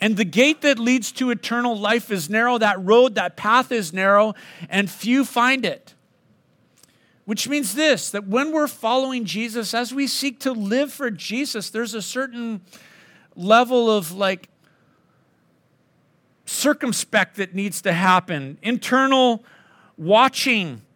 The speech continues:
being alert to the pattern of your life to say, "Am I on the path? Am I continuing on this narrow path in following Christ?"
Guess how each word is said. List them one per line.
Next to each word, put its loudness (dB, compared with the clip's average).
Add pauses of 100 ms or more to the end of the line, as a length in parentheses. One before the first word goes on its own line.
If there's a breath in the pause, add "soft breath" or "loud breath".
(180)
being 2
alert 2
to -4
the -4
pattern 2
of -2
your 0
life 0
to -8
say, 2
"Am 4
I 6
on 2
the -8
path? 0 (500 soft breath)
Am 2
I 6
continuing 0
on -2
this -2 (300 loud breath)
narrow 2
path 2
in -10
following -2
Christ?" -6